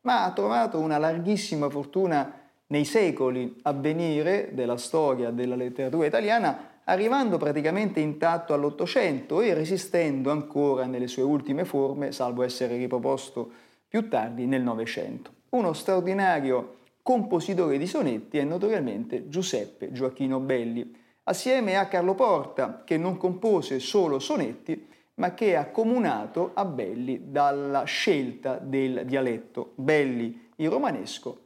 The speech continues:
Porta il milanese. Vediamo la struttura tipica di un sonetto, eh, aiutandoci proprio con un sonetto di Belli.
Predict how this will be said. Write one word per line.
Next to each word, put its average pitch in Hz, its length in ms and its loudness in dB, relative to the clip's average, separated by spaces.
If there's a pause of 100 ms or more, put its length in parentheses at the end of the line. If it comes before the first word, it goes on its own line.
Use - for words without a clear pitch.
(160)
Porta 131 480 0
il 131 80 0
milanese. 131 720 -4 (200)
Vediamo 254 600 2
la 196 180 0
struttura 196 1040 -2 (220)
tipica 156 560 0
di 143 80 -4
un 151 100 -2
sonetto, 214 960 -2
eh, 156 360 2
aiutandoci 233 640 2
proprio 185 340 2
con 180 160 2
un 196 120 -2
sonetto 151 440 -2
di 143 120 -4
Belli. 120 640 -2